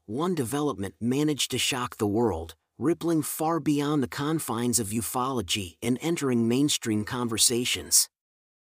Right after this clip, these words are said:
This was the Pentagon's U F O disclosure, an unprecedented event that marked a radical shift in the U S government's stance on unidentified aerial phenomena. Leading the charge was Luis Elizondo,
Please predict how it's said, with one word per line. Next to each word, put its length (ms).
This 280
was 140
the 100
Pentagon's 640
U 160
F 160
O 140
disclosure, 760
an 140
unprecedented 800
event 400
that 160
marked 340
a 60
radical 480
shift 420
in 80
the 100
U 240
S 200
government's 500
stance 560
on 180
unidentified 800
aerial 320
phenomena. 680
Leading 360
the 120
charge 500
was 160
Luis 380
Elizondo, 800